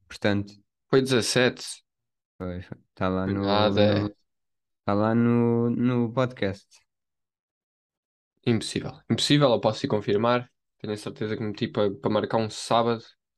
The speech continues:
Speaker 1: Mas no Spotify saiu a dezassete. Tivemos três ouvintes. Estamos mais pobres <laughs> que sei lá o quê.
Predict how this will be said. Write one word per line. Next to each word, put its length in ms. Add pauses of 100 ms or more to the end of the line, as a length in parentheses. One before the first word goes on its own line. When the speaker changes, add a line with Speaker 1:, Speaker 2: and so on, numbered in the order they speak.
(680)
Speaker 1:
Mas 400
no 140
Spotify 680
saiu 260
a 60
dezassete. 640
Tivemos 340
três 260
ouvintes. 640 (380)
Estamos 420
mais 400 (120)
pobres 640 (680)
<laughs> 320 (880)
que 80
sei 120
lá 200
o 60
quê. 220